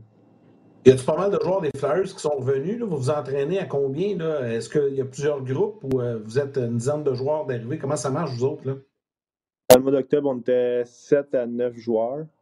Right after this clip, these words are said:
Speaker 2: Puis en ce moment, on est rendu, euh, douze. Parce qu'il y a trois
Speaker 1: Wow.
Speaker 2: Suédois qui sont, euh, qui sont arrivés. Puis là, euh, ça, ça, ça s'en vient tranquillement, là. Carter Hart vient d'arriver, euh, Farabee, puis, euh, tu sais, les,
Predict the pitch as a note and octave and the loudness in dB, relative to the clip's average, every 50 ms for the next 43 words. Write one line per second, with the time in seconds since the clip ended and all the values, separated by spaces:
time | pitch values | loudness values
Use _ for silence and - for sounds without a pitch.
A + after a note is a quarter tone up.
0 | _ _ _ _ _ _ _ _ _ - - - - _ _ _ _ - A2+ A2+ | _ _ _ _ _ _ _ _ _ -20 -20 -20 -20 _ _ _ _ 0 2 2
1 | A#2 A2 G#2+ A2 - B2 A#2 A#2+ B2 B2 A#2+ A2+ G#2+ G#2+ G#2+ G#2 G2+ G2+ G2+ A2 | 2 0 -2 -2 -4 -2 -2 0 -2 0 -2 -2 -2 -2 -2 -2 -2 -4 -2 -2
2 | A2+ A2+ A2 A2 G#2 G#2 G#2 G#2 G2+ G2+ G#2 G2+ G2 G2 G2 F#2+ F#2+ F#2 G2 G2 | -2 0 0 0 0 0 0 0 0 0 -2 -2 -2 -2 -2 -2 -4 -4 0 2
3 | A2 G2+ G2 - - - - _ _ - - - G#2 G#2+ - A#2 A2 G#2+ G#2+ G#2+ | 2 2 2 -4 -10 -20 -20 _ _ -2 2 2 2 4 2 2 4 4 4 2
4 | G#2+ G#2 - - B2 B2 A#2 - - B2 A2+ A2+ A#2 A#2+ A#2+ A#2+ - - - A2 | 0 0 0 0 2 2 2 2 0 0 0 2 2 0 0 0 -4 -4 -2 0
5 | G#2+ G#2 G#2 G2+ - _ _ _ _ _ _ - A2+ A2 G#2 G2 G#2+ G2+ G#2 A2+ | 0 0 -2 -4 -8 _ _ _ _ _ _ 4 6 6 6 2 -2 -2 -2 -2
6 | B2+ D#3+ - _ _ _ _ _ _ _ _ _ _ _ _ _ _ _ _ _ | -2 -4 -10 _ _ _ _ _ _ _ _ _ _ _ _ _ _ _ _ _
7 | - - _ _ _ _ _ _ _ _ _ _ _ _ _ - _ - _ - | -20 -20 _ _ _ _ _ _ _ _ _ _ _ _ _ -20 _ -20 _ -20
8 | - - - - - _ _ _ - A2+ A2+ A#2 A#2+ A#2+ A#2 A#2 A#2 A2+ - A#2 | -20 -20 -20 -20 -20 _ _ _ 2 4 4 4 4 4 2 0 -2 -2 -4 -8
9 | A2+ - - - - A#2 A2 A2 A2+ A2+ A2+ - A#2+ A#2 - A#2+ A#2 A2+ A#2+ B2 | -8 -8 -16 -4 0 0 2 2 2 -2 0 -2 -4 -2 -2 -2 -2 0 -2 -2
10 | A#2 - B2+ A#2 - - A#2 A#2 A#2 A#2 A#2 B2 A#2+ A#2 A2 G#2+ G#2+ G#2+ - - | -2 -2 -4 -4 -4 -4 -2 -2 0 0 0 0 2 2 0 0 -2 -4 -4 -4
11 | A#2 A#2 A#2 A#2 A2+ A#2 A#2+ A#2+ A#2+ A#2 A#2 A#2 A2+ A2 G#2 G#2+ A2 A#2+ A#2 A#2 | -2 0 0 -2 0 -2 -2 -2 -2 -4 -4 -2 -2 -4 -4 -2 -2 0 0 0
12 | A#2+ A#2+ A#2+ A#2 _ _ _ _ _ _ - A2+ A2 A2 A2 A2 - B2 A#2 A2+ | -2 -4 -6 -8 _ _ _ _ _ _ 0 0 2 2 0 0 0 0 2 2
13 | A2+ A2 G#2+ A2 A#2 A#2 A#2 A#2 A#2 A2+ A2+ _ G#2+ G#2 G#2 G2+ G2+ G2+ G2 G2 | 0 0 0 0 -2 0 0 -2 -2 -4 -4 _ 0 0 2 2 0 0 -2 -2
14 | F#2+ F#2+ - - A2+ A2+ A2+ A2 G#2 | -6 -4 0 0 2 2 2 -2 -2